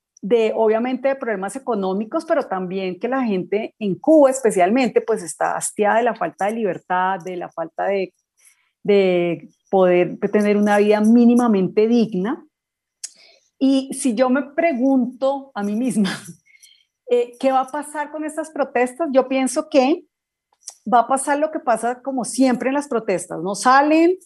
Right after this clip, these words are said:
hay un momento que se agotan, sobre todo en una dictadura donde las ca-, las a-, acaban a las malas, con muertos, con desaparecidos,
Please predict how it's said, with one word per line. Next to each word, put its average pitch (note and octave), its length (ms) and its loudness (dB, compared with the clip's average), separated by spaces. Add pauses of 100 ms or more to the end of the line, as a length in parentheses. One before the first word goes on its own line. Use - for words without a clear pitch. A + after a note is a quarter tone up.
(160)
hay A#3 120 0
un A3+ 60 0
momento B3 320 -2
que C4+ 100 -6
se B3 100 -6
agotan, B3+ 600 0 (100)
sobre G#3+ 260 -6
todo G3+ 220 -2
en A3 100 -4
una B3 340 -2
dictadura A3+ 720 -2
donde G3+ 380 -6
las F3+ 400 -12
ca-, G3 220 -2
las F#3 260 -2
a-, F3+ 180 -2
acaban F#3 460 -2
a C4+ 80 4
las F#3 240 2
malas, A#3 500 2
con F#3+ 220 -6
muertos, A3 500 -4
con A#3+ 140 -6
desaparecidos, B3 1000 -2